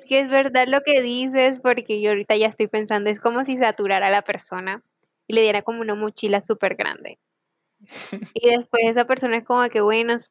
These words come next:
Speaker 1: este, es como que, o-, me imagino que se aturde. Y es como que, bueno, aquí estoy con mi super mochila. <laughs>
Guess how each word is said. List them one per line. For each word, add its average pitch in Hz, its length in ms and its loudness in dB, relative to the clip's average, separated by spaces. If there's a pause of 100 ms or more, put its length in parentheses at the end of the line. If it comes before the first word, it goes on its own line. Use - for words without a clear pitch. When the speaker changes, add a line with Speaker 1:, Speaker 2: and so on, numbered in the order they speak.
(140)
Speaker 1:
este, 208 360 0
es 202 140 -6
como 233 340 0
que, - 420 -2
o-, 202 180 -2 (320)
me 233 160 -2
imagino 240 400 -2
que 262 100 0
se 277 120 0
aturde. 214 640 0 (1160)
Y 233 200 0
es 214 160 0
como 247 240 0
que, 214 140 0
bueno, 285 500 0
aquí 240 260 -2
estoy 214 220 0
con 240 180 -2
mi 262 100 -2
super 233 360 0
mochila. 226 600 0
<laughs> - 840 -2